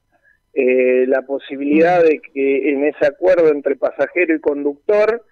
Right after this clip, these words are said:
Speaker 1: hay momentos en que el conductor está dispuesto a hacer viajes por menor precio porque no tiene demanda,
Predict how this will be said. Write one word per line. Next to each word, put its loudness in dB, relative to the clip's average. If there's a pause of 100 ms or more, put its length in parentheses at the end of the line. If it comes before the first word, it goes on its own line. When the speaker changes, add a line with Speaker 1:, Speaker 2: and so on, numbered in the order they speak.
(420)
Speaker 1:
hay 0
momentos 0
en 0
que 0
el -4
conductor -2
está -2
dispuesto 0
a 4
hacer -2
viajes -2
por -4
menor -4
precio 0
porque -4
no -2
tiene -2
demanda, -2